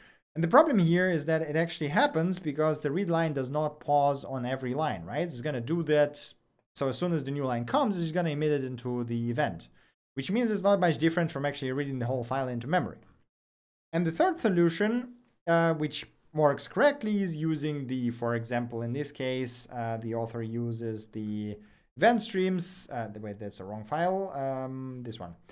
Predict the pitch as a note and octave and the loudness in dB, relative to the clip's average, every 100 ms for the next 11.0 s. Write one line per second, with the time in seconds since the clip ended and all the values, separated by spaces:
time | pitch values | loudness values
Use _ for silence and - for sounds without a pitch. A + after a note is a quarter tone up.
0 | - _ _ _ _ - E3+ D#3 C#3+ D#3+ | -20 _ _ _ _ 0 4 4 2 0
1 | D3+ - B3 C4+ A#3+ - - F#3 F#3 F3+ | -2 -2 -2 0 -2 -6 -6 -4 -2 -2
2 | D#3 - D3+ D3+ C#3 B2 - G3 G3+ G3 | -4 -4 -2 0 -2 -4 0 4 4 4
3 | F3+ E3 - C3+ A#2+ - - B3 G#3+ G#3+ | 0 0 -6 -6 -6 -6 2 6 6 4
4 | - D3 C#3 - - C3+ C#3 B2+ A#2+ C3 | -8 -8 -6 -8 -2 0 0 -2 -4 -4
5 | B2 B2 A#2+ A2+ B2 A#2+ A#2+ A2+ A2+ A2 | -4 -4 -4 -4 -2 -2 -2 -6 -6 -8
6 | G#2+ - A2 G2+ G2 F#2+ _ _ _ _ | -8 -8 -6 -6 -8 -14 _ _ _ _
7 | _ _ _ _ _ _ _ A2 G2 G2 | _ _ _ _ _ _ _ -10 -8 -10
8 | F#2 - D3+ E3+ D#3 D#3+ D#3+ D3+ D3 F#3 | -12 -2 2 4 4 2 4 4 4 6
9 | A#3 A3 E3 D3+ - - C3 B2+ A#2+ A#2 | 4 4 2 0 -4 -6 -6 -4 -6 -6
10 | A2+ G#2 G2 - B3 A#3 F#3 G3+ B3 B3+ | -4 -6 -6 -6 -2 2 2 4 0 -2